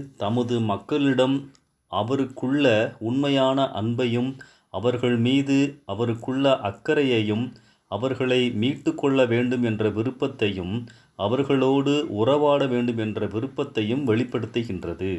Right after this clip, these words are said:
இயேசு கிறிஸ்து பிறந்த பொழுது அவருக்கு "தேவன் நம்மோடு இருக்கிறார்" என்று பொருள் கொள்ளும் இம்மானுவேல் என்று அழைக்கப்பட்டார். அன்பானவர்களே, "நான் எல்லா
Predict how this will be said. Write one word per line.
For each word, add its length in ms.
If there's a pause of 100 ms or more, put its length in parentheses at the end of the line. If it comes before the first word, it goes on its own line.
(880)
இயேசு 440
கிறிஸ்து 420 (120)
பிறந்த 440
பொழுது 380 (220)
அவருக்கு 600 (640)
"தேவன் 480
நம்மோடு 560
இருக்கிறார்" 580
என்று 380
பொருள் 420
கொள்ளும் 400 (140)
இம்மானுவேல் 760
என்று 380
அழைக்கப்பட்டார். 960 (920)
அன்பானவர்களே, 960 (580)
"நான் 320 (200)
எல்லா 400